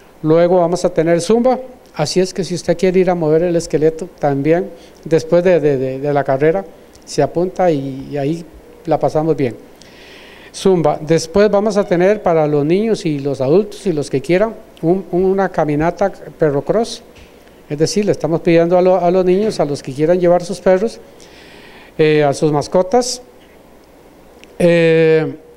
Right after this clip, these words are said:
vamos a tener una caminata, vamos a tener un regente que les va a explicar cómo se manejan lo-, las mascotas. Nutrición, alimentación, cuidado, higiene, hábitos, eh,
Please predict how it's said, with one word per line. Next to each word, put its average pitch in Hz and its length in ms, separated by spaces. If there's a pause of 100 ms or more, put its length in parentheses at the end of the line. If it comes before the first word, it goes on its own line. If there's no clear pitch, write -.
(120)
vamos 165 340
a 185 100
tener 170 280
una 190 180
caminata, 160 520 (600)
vamos 156 240
a 165 80
tener 147 300
un 160 80
regente 160 440 (300)
que 151 140
les 143 120
va 151 100
a - 20
explicar 160 480
cómo 160 360
se 147 160
manejan 143 560 (240)
lo-, 127 140 (260)
las 151 120
mascotas. 175 540 (540)
Nutrición, 160 720
alimentación, 156 1040 (340)
cuidado, 156 600
higiene, 156 800
hábitos, 160 720
eh, 135 560